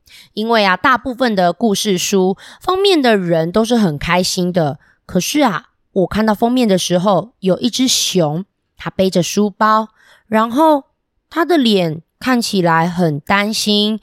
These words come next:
有点害怕。如果你们手上有书，应该可以找得到。请问他在害怕的人是谁呢？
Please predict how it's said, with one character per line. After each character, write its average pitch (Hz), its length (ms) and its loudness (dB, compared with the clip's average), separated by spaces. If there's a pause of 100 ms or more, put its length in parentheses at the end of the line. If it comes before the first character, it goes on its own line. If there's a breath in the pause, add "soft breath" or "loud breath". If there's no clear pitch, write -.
(260 loud breath)
有 175 200 2
点 170 240 0
害 185 340 0
怕。 185 440 -2 (580)
如 269 140 2
果 349 100 4
你 302 80 2
们 214 140 2
手 190 200 0
上 226 220 -2
有 160 160 2
书， 240 540 0
应 196 120 -2
该 196 140 2
可 175 160 0
以 170 80 2
找 151 260 0
得 147 120 0
到。 170 320 -2 (400 soft breath)
请 170 420 -2
问 269 420 2
他 214 220 -4
在 214 160 0
害 240 320 0
怕 220 240 -2
的 175 140 0
人 156 340 -2
是 - 240 -4
谁 156 420 -2
呢？ 302 200 4